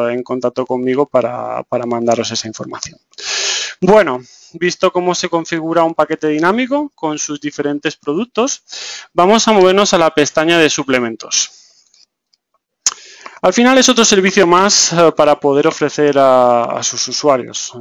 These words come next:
En este caso nosotros hemos configurado un kit de bienvenida con un precio fijo y es un servicio opcional. El usuario puede elegir si lo añade al paquete o no.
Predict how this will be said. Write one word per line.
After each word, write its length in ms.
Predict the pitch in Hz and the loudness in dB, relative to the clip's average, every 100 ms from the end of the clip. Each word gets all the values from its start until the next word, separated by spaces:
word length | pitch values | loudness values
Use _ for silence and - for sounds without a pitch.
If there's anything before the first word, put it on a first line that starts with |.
| 113 - | -20 -18
En 160 | 123 135 | -10 -8
este 200 | - 151 | -4 2
caso 360 | 147 151 170 | 2 2 0
nosotros 500 | 156 135 156 147 143 | 0 -2 -2 0 -2
hemos 240 | 151 151 143 | 0 -2 -2
configurado 680 | 151 143 147 147 151 147 | -4 -4 0 4 4 4
un 260 | 139 151 151 | 4 2 -2
kit 260 | - 175 - | -2 -2 0
de 80 | |
bienvenida 580 | 135 135 131 135 156 190 311 _ _ _ - - - | 0 0 -2 0 0 0 -2 _ _ _ -20 -20 -12
con 180 | - 151 | 0 2
un 120 | 156 | 2
precio 320 | 165 165 147 | 2 0 0
fijo 400 | 135 196 - 247 277 - _ - - - - - | -2 -4 -2 -4 -4 -14 _ -20 -20 -20 -14 0
y 200 | 196 - | 2 4
es 280 | 170 156 | 2 0
un 100 | 160 | -2
servicio 580 | 143 139 135 135 - 147 | 0 0 0 -2 0 2
opcional. 680 | 147 131 120 - 123 127 110 | 2 0 -2 -4 -2 0 -2
El 100 | 117 | -4
usuario 360 | 123 - 139 147 | -2 0 2 2
puede 280 | 156 156 156 | 4 4 4
elegir 500 | 143 - 190 208 233 | 2 0 0 0 -4
si 200 | - 160 | -4 0
lo 80 | 139 | 0
añade 400 | 135 143 165 160 | 2 2 4 4
al 140 | 156 | 2
paquete 440 | - 139 160 147 156 | 0 0 0 2 2
o 100 | 123 | 2
no. 220 | 120 - | 0 -6